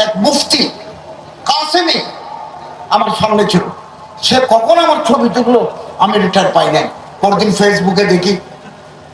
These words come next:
অনেকে ভালো কমেন্টও করছে, কিন্তু খারাপ কমেন্ট করতে কতক্ষণ?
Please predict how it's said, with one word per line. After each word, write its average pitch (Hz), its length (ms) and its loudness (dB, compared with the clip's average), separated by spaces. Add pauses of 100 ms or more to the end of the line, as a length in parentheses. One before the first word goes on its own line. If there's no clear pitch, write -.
(720)
অনেকে 190 220 0 (100)
ভালো 208 140 2 (140)
কমেন্টও 175 440 0
করছে, - 260 -2 (440)
কিন্তু 185 180 0 (140)
খারাপ 240 240 2 (120)
কমেন্ট 226 300 0
করতে 240 260 0
কতক্ষণ? - 380 -4